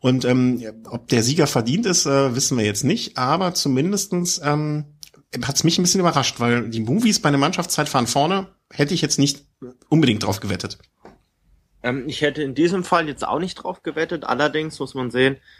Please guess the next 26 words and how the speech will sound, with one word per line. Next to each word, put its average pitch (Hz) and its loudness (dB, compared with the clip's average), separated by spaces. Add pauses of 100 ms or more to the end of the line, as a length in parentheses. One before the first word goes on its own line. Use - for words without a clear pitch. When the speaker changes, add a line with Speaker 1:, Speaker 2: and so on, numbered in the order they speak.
(140)
Speaker 2:
zweitausendzwölf 117 2
haben 151 0
sie 156 -4
das 127 -8
Teamzeitfahren 131 0
bei 123 -2
der 120 -2
Vuelta 110 0
auch 107 2
schon 151 -2
gewonnen. 147 2 (520)
Ähm, 120 4 (600)
das 123 -4
ist 135 -2
die 127 6
Heimatrundfahrt 147 2
und 117 -2
da 120 0
haben 120 -2
sie 113 -14
sich 117 -10
ganz 101 -4
speziell - -4
nochmal 110 -4
drauf 98 -6
vorbereitet. 135 0